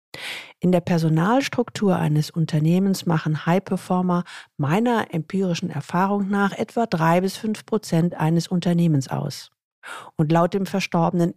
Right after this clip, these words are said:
Apple-Gründer Steve Jobs leisten sie etwa dreißig Prozent mehr als der Durchschnitt.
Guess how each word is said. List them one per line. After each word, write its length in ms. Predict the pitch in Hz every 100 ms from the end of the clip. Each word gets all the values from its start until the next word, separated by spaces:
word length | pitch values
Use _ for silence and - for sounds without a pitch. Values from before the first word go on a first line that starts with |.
| 160
Apple-Gründer 640 | 156 180 - 190 202 190
Steve 280 | - 165 143
Jobs 400 | - 165 170 -
leisten 420 | 165 165 165 -
sie 160 | 196 185
etwa 260 | 165 - 160 -
dreißig 720 | 170 175 185 208 220 240 -
Prozent 560 | - 226 - 190 175 -
mehr 480 | 147 139 139 151 - _ _ _ _
als 240 | - 160 -
der 120 | 165
Durchschnitt. 600 | 156 147 - - - -